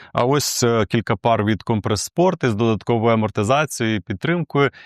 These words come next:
і, відповідно, товщиною, яка на сто відсотків з'їдає частину простору попереду пальців,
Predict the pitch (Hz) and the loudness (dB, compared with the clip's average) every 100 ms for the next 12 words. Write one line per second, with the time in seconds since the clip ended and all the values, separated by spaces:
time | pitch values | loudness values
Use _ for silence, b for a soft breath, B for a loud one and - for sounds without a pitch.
0 | B 120 120 - 123 120 120 - 135 - | B 0 0 0 0 0 0 0 -2 0
1 | 139 131 117 101 101 110 110 110 - 123 | 0 0 2 0 0 0 -2 -4 -2 0
2 | 127 - 120 - 101 98 95 107 101 101 | 0 0 -4 -2 -4 -2 2 2 0 -4
3 | - 110 98 - 113 104 101 101 - 95 | -2 -2 -2 0 -2 -2 -2 -2 -2 -4
4 | 143 160 147 135 135 135 - 113 | -2 -2 -4 -4 -2 -2 -2 -4